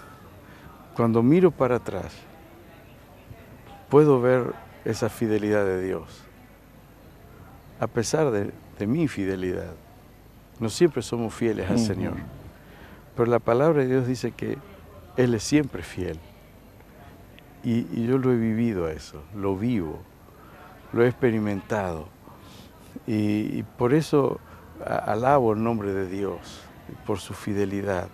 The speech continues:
Speaker 1: En su, en la fidelidad de Dios veo su amor, veo su misericordia. En la fidelidad de Dios veo su paciencia, eh, esperándonos. En, en la fidelidad de Dios veo,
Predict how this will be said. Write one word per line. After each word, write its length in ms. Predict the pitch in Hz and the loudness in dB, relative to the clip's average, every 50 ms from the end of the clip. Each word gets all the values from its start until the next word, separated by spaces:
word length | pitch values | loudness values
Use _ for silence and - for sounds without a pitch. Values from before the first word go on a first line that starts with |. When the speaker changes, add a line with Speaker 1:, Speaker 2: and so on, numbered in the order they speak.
| - - - - - - - - - - - - | -16 -20 -20 -20 -20 -20 -20 -20 -20 -16 -8 -6
Speaker 1:
En 100 | 113 101 | -6 -4
su, 240 | - - 110 113 117 | -2 -2 -4 -2 -2
en 140 | - 113 110 | -4 -4 -4
la 80 | 110 107 | -4 -6
fidelidad 540 | - - 120 113 113 113 110 110 117 127 127 | -2 0 2 2 4 2 4 4 4 4 4
de 140 | 123 113 104 | 4 2 2
Dios 300 | 107 120 127 120 110 - - | 2 0 0 0 -2 -8 -10
veo 320 | - 107 110 110 110 107 | -6 -4 -2 0 0 -2
su 180 | 90 - - 101 | -2 -6 -8 -8
amor, 420 | 95 98 101 101 101 95 87 80 - - - - - - - - - - - - - - - | -8 -6 -4 -4 -4 -4 -4 -6 -8 -12 -16 -20 -20 -20 -20 -20 -18 -18 -18 -18 -20 -12 -6
veo 160 | 117 113 113 | -4 -4 -4
su 120 | 101 - 110 | -2 -4 -4
misericordia. 1040 | 107 104 95 - 104 92 95 95 - - - 110 104 95 87 87 85 85 80 80 - - - - - - - - - - - - - - | -4 -4 -4 -4 -4 -4 -6 -8 -10 -6 -2 0 0 0 -2 -4 -8 -10 -12 -12 -14 -16 -20 -20 -20 -20 -20 -20 -20 -20 -20 -20 -10 -6
En 80 | 120 110 | -4 -4
la 100 | 110 101 | -4 -4
fidelidad 520 | - - 110 110 110 107 113 117 117 117 | -4 -2 -2 0 0 0 2 2 2 2
de 100 | 110 104 104 | 0 0 -2
Dios 180 | 107 113 101 | -2 -4 -2
veo 140 | 101 113 110 | -2 -4 -4
su 160 | - - 113 | -4 -6 -8
paciencia, 960 | - - 98 85 - - - - 104 95 90 85 80 76 - - - 87 85 80 82 80 - - - - - - - - - - - - - - - - | -8 -8 -8 -8 -8 -8 -8 -8 -8 -8 -8 -8 -10 -12 -14 -12 -12 -12 -12 -12 -14 -16 -18 -20 -20 -20 -20 -20 -20 -20 -20 -20 -20 -20 -20 -20 -14 -10
eh, 380 | - 82 80 78 - - - - - | -6 -6 -4 -4 -6 -6 -8 -10 -10
esperándonos. 1120 | - - - - 113 107 110 107 101 92 80 87 87 80 80 78 - - - - - - - - - - - - - - - - - - - - - - - - - | -10 -4 0 2 2 2 2 -2 -4 -4 -6 -8 -8 -8 -10 -10 -12 -12 -14 -16 -16 -18 -18 -18 -18 -18 -20 -20 -20 -20 -20 -20 -18 -18 -16 -16 -16 -16 -14 -10 -6
En, 360 | 120 107 104 107 101 98 - | -2 -2 0 0 -2 -2 -4
en 160 | 101 107 107 | -4 -4 -2
la 100 | 104 98 98 | -2 -4 -4
fidelidad 500 | - - 107 107 107 104 107 110 113 120 | -4 -2 0 0 0 2 4 4 6 6
de 160 | 117 113 104 | 6 6 4
Dios 300 | 101 110 113 113 104 - - - - - - - - - - - - 104 101 | 2 0 0 -2 -2 -6 -12 -16 -16 -16 -16 -16 -18 -16 -12 -10 -8 -4 0
veo, 440 | 110 117 117 113 107 104 92 90 | 2 4 4 4 4 2 0 -2